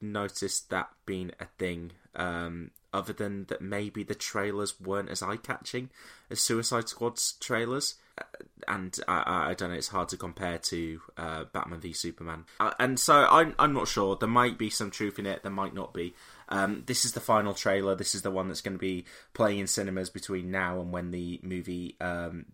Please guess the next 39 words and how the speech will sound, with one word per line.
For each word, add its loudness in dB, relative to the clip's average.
debuts -2
in, -6
um, -6
not -8
too -4
long -4
now, -8
just, -8
I -20
think, -8
less -2
than -2
a -2
month. -8
And, 0
uh, 8
yeah, 2
I 4
thought -2
it -4
was -2
really 0
good, -2
like, 0
the -8
best 0
we've -4
seen -4
of -6
the -12
film -4
so -2
far. -2
Um, -6
and, -4
um, -4
I'm, -4
I'm 0
really 2